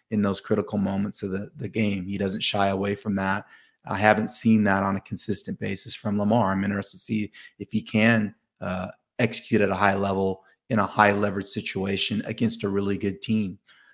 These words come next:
Um, so for me, because Mahomes has already done it, um, I'm gonna continue to roll with Mahomes.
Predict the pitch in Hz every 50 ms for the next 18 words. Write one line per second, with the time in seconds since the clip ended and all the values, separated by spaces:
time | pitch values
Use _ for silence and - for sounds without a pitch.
0 | _ _ _ - 98 95 95 95 95 95 92 90 92 - _ _ - - 107 101
1 | 95 95 - - - 110 117 131 131 120 120 120 113 113 113 - 110 101 95 104
2 | 98 110 107 107 101 98 92 101 98 101 98 95 92 87 107 107 104 98 98 98
3 | - _ _ _ _ _ _ _ _ - 101 101 95 98 95 95 95 92 87 -
4 | - - 98 98 92 92 - 98 90 - - 101 95 92 92 92 95 92 92 92
5 | - 95 92 92 92 92 104 104